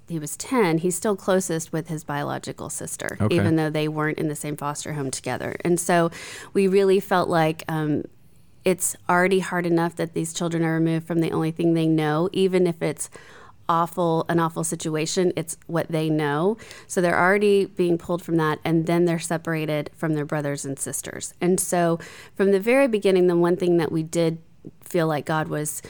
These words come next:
Speaker 1: calling us to do was to have these sibling Saturdays.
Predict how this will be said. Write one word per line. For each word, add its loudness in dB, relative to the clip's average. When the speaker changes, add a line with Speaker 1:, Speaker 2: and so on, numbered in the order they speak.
Speaker 1:
calling 2
us 0
to -10
do 2
was -4
to -2
have -2
these -2
sibling -4
Saturdays. -4